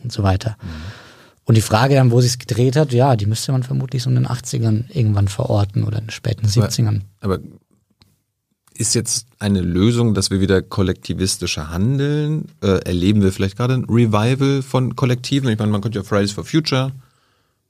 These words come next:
Speaker 2: als, sag ich mal, positives Beispiel für ein Kollektiv bezeichnen. Querdenken ist ja auch ein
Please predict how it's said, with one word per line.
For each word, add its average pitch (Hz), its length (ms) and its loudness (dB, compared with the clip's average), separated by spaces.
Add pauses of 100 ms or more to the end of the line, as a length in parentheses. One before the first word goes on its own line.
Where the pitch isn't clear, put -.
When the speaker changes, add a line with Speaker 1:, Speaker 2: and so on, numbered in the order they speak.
(320)
Speaker 2:
als, 104 320 -4 (460)
sag 117 120 -2
ich 98 40 2
mal, - 100 -2
positives 151 640 2
Beispiel 123 300 2
für - 240 -4
ein 123 60 2
Kollektiv 123 540 -2
bezeichnen. 120 680 -2 (640)
Querdenken 107 540 2
ist - 140 -4
ja - 160 -4 (220)
auch 123 120 -2
ein 139 140 0